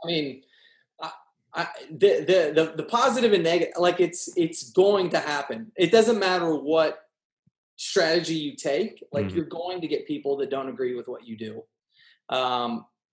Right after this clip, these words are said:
Speaker 1: and so I think we were even talking before we started this, this, uh, interview was,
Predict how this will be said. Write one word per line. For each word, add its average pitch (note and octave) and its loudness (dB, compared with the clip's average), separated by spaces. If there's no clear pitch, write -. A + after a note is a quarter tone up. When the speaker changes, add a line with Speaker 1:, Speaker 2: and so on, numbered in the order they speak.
Speaker 1:
and C#3+ -6
so D#3 2
I E3 2
think F#3+ 0
we F#3 2
were F3 4
even D3 2
talking D3 -4
before C#3+ -2
we C3+ -4
started B2+ -6
this, - -16
this, - -8
uh, A2+ -10
interview C#3+ 0
was, B2+ -4